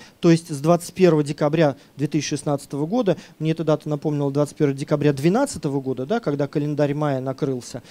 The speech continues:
Э, вот у нас вот, э, у многих моих знакомых уже, э, есть вопросы, а что же делать дальше? То есть раскрываем бенефициаров, э, во всяком случае, так требует законодательство. Ну и вот на этом у меня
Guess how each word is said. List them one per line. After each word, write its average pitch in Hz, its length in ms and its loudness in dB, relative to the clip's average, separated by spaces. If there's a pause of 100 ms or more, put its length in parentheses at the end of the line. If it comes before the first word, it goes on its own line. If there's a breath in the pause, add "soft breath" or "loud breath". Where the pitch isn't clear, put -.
(240 loud breath)
Э, 151 340 -4
вот 226 220 0
у - 20 2
нас 196 300 2
вот, 175 240 -2
э, - 20 -2
у 175 560 -2
многих 190 460 6
моих 170 240 6
знакомых 170 580 2
уже, 185 420 2
э, 147 840 -4
есть 170 440 2 (720 loud breath)
вопросы, 175 400 4
а 156 100 8
что 185 200 2
же 165 100 0
делать 151 320 2
дальше? 117 420 -6 (320 loud breath)
То 156 80 -12
есть 135 100 -12
раскрываем 220 640 6
бенефициаров, 180 800 4
э, 175 180 2
во 151 140 6
всяком 175 240 4
случае, 165 200 2
так 190 240 2
требует 160 360 0
законодательство. 127 640 -6 (160)
Ну 170 160 0
и 202 60 4
вот 196 240 0
на 170 120 8
этом 202 280 2
у 151 40 2
меня 151 380 2